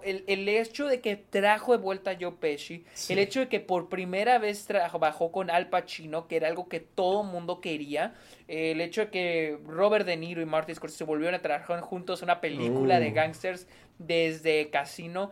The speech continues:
Speaker 1: es algo, y, y la película, el final de la película, lo que trata sobre la vida, sobre el envejecer, sobre las relaciones, ya sea la familia, las amistades,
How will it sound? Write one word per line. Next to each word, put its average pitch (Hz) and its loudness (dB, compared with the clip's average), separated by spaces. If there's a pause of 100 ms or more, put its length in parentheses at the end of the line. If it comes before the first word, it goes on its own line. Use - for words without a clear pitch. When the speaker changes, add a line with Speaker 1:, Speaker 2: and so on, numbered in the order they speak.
(220)
Speaker 1:
es - 2
algo, 240 8
y, 214 -12
y 220 -10 (140)
la 220 2
película, 214 -2
el 160 -4
final 190 -2
de 233 -2
la 208 2
película, 175 -4
lo 143 -6
que 160 -8
trata 180 -2
sobre 156 -4
la 143 0
vida, 185 0
sobre 156 -6
el 151 -4
envejecer, 180 -2 (300)
sobre 160 -2
las 156 4
relaciones, 170 0
ya 165 -2
sea 165 -2
la 156 -2
familia, 175 -4
las 160 -2
amistades, 160 -4